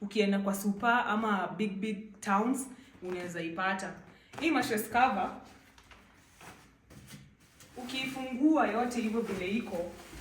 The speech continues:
imagine unaweza toa almost seventy cutouts in one mattress cover. So, at least unaona u-, ukinunua hii moja, you get seventy from this. All of this. So, at least utakuwa umesave pesa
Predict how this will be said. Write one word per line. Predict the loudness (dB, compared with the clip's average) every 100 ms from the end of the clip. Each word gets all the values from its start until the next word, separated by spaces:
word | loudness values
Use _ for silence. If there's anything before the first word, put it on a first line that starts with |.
| -10
imagine | -4 -2 0 -2 -2 -2
unaweza | -2 -4 -4
toa | 0 0 2 2
almost | 4 2 -2
seventy | -4 0 2 4 2 0 -4
cutouts | -2 0 0 -2 -6 -8 -12 -14 -20 -20 -4
in | 0 2
one | 2 0
mattress | -4 -6 -10 -8
cover. | -4 -2 -2 -8 -12 -20 -20 -20 -20 -20 -14
So, | -6 0 2 2 -2
at | -2 0
least | 0 0 -2
unaona | -2 0 0 -2
u-, | -4 -6 -4 -2 -2
ukinunua | -2 0 4 4 4 2
hii | 2 4
moja, | 4 2 -2 -6 -8 -12 -20 -12
you | -4 -2 0
get | 0 0
seventy | -2 0 0 -2 -4 -8 -12 -14 -20 -20 -16
from | -6 -4 -2 -4
this. | -4 -6 -16 -18 -20 -20 _ -6
All | 0 2 0
of | -4 -6
this. | -6 -6 -8 -14 -20 -20 -20 -20 -14
So, | -8 -4 -2 -2
at | -4 -6
least | -6
utakuwa | -6 -6 -4 -2
umesave | -2 -4 -4 -4
pesa | -4 -6 -8 -6 -6